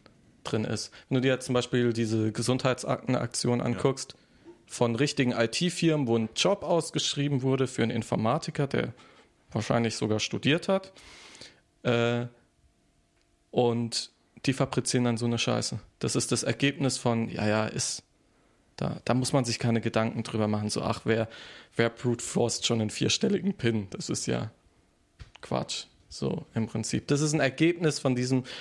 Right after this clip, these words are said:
Speaker 1: von Anfang an nicht drauf aufgepasst. Wenn du von Anfang an nicht, nicht lernst, dich an die Regeln zu halten, dann, dann sch-,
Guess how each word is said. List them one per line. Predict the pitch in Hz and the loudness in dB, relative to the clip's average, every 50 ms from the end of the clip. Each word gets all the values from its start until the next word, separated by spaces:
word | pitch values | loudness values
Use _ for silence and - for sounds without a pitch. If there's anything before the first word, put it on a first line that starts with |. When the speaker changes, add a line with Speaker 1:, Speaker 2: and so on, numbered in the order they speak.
| - | -6
Speaker 1:
von | - - 127 127 | 0 0 2 2
Anfang | 135 139 151 147 - 139 131 127 | 2 0 0 2 0 0 2 2
an | 123 123 | 2 2
nicht | 120 120 - | 2 0 -2
drauf | - - 120 117 - | -2 -2 -2 0 2
aufgepasst. | 127 123 113 - - - - - 120 113 - - | 0 0 0 -2 -8 -10 -4 -2 -2 -2 -2 -2
Wenn | 123 117 | -2 -2
du | 113 | -2
von | - - 127 123 | 0 -2 0 0
Anfang | 131 143 139 - 143 127 - | 0 0 0 0 -2 0 2
an | - 127 127 127 123 - - - - - - - - - - | 0 0 0 0 -4 -6 -12 -18 -18 -20 -20 -20 -20 -10 -2
nicht, | - 123 127 135 143 143 - - - - - - - - - - 247 247 | 2 2 4 4 2 2 0 -2 -2 -2 -2 -2 -4 -8 -10 -10 -8 -2
nicht | - 127 123 117 - - 131 | 2 2 2 2 0 0 2
lernst, | 123 123 123 123 127 123 - - - - _ _ _ _ _ _ _ _ - - | 2 4 4 2 0 -2 -4 -6 -8 -8 _ _ _ _ _ _ _ _ 0 0
dich | 127 - 120 | 2 2 4
an | 117 113 | 2 2
die | 113 | 4
Regeln | 120 135 143 160 151 139 | 2 2 2 2 0 0
zu | - - 123 117 | 2 0 2 2
halten, | 123 120 123 - - 117 113 | 4 2 2 0 -2 -2 0
dann, | 113 113 113 113 - - _ - | 0 0 0 0 -2 -4 _ -2
dann | - 120 117 | 0 0 0
sch-, | - - - - - - | 2 0 0 0 -2 -4